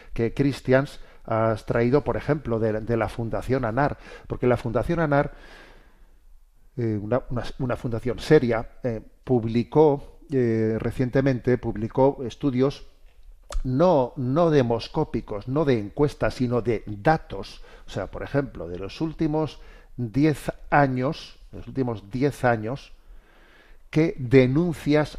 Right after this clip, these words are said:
ha habido sobre abusos sexuales? ¿Qué denuncias ha habido? Entonces, ese sí que es un dato muy interesante.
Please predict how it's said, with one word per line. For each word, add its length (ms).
ha 140
habido 380
sobre 320
abusos 400
sexuales? 720
¿Qué 200
denuncias 720
ha 100
habido? 400
Entonces, 440
ese 180
sí 140
que 100
es 140
un 680
dato 300
muy 260
interesante. 920